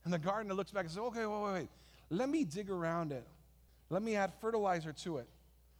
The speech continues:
And let's see if we can get some fruit out of that tree next year. And if, and if we can do that, great.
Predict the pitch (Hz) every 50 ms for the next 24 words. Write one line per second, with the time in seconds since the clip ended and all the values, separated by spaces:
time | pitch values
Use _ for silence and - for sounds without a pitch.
0 | - - - - - - 185 190 233 285 - - - 302 285 247 202 226 240 226
1 | 226 220 208 - 214 190 170 - 208 220 208 196 185 185 185 170 180 170 170 -
2 | - - - 170 160 143 123 117 117 113 - - - - - - 139 147 139 -
3 | - - 143 139 123 104 98 107 - - - - - - - - - - - -
4 | - - - - - - - - - - - - 185 190 190 185 - - - 190
5 | 190 196 170 - 226 269 254 302 285 262 233 262 294 302 262 226 185 151 131 123
6 | - - - - - - - - - 151 170 196 196 165 127 117